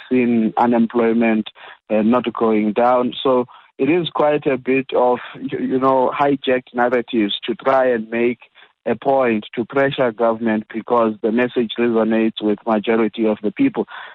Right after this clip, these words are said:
Even this economy we want opened up, we don't know its health status, Bongani. In fact, we will find out once we have opened. There are companies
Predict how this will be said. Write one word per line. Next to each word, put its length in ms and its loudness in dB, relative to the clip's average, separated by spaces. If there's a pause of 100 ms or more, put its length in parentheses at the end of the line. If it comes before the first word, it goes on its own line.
(120)
Even 260 4
this 160 2
economy 460 2
we 100 4
want 220 2
opened 400 0
up, 260 2
we 140 0
don't 240 0
know 180 4
its 180 0
health 200 0 (100)
status, 400 0 (100)
Bongani. 480 -2
In 160 -6
fact, 280 0 (320)
we 100 2
will 240 4
find 300 2
out 280 2
once 280 -2
we 60 0
have 140 -2
opened. 460 0
There 160 4
are 100 2
companies 520 -2